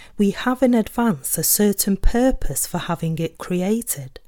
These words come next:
There is nothing that is created without a purpose.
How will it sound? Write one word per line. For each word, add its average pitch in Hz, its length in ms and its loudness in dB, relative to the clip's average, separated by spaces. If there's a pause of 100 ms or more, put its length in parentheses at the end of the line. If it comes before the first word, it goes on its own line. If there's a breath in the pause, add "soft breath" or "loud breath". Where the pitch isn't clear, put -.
(480 loud breath)
There 233 200 4
is 226 180 2
nothing 233 520 0
that - 260 -6
is 165 120 -2
created 185 640 -2
without 226 520 2
a 175 60 0
purpose. - 760 -6